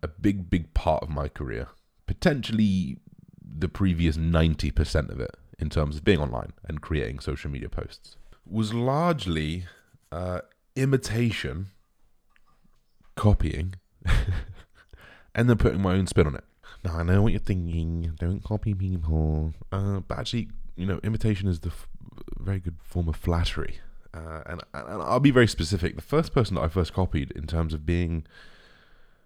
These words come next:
I think the first step of becoming who I was, or who I am now, in terms of, like, I feel like I can take complicated bits of information, make them to bite-sized chunks, give good information, give clear, concise information, be a bit, little bit, little bit funny, be,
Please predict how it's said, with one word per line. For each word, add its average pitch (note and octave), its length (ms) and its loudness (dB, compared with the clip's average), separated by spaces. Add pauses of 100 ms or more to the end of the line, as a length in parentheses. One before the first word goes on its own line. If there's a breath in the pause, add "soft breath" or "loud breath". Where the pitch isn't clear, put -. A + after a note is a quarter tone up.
(560 soft breath)
I A#2 40 2
think D#3+ 120 4
the A#2 80 4
first G#2 380 6
step F#2 100 4
of D#2 140 0
becoming E2+ 360 4
who E2 140 4
I D#2+ 80 4
was, D2+ 720 2
or D#2 100 -2
who D#2+ 160 4
I D#2+ 160 4
am D#2+ 260 2
now, C2 300 2
in D2 140 -2
terms D#2 340 0
of, C#2+ 320 -2 (100)
like, - 140 -4
I G2 120 6
feel G#2 240 6
like F#2 180 6
I F2 160 4
can E2 320 2
take E2+ 220 2 (540)
complicated E2 460 0
bits D#2 160 -2
of F2 80 0
information, E2+ 540 0
make E2+ 100 0
them D#2+ 140 -2
to D2 80 -2
bite-sized D#2 440 0
chunks, E2+ 400 -4
give E2 200 -2
good E2+ 160 2
information, D#2+ 480 -2
give E2 140 -6
clear, E2+ 220 0
concise D#2+ 480 -2
information, D2+ 760 -2 (640 soft breath)
be G2 80 2
a F2+ 40 4
bit, E2 140 4
little E2 160 2
bit, - 140 -8
little F2 160 -2
bit C2 100 -8
funny, F2 400 0
be, D#2+ 640 -2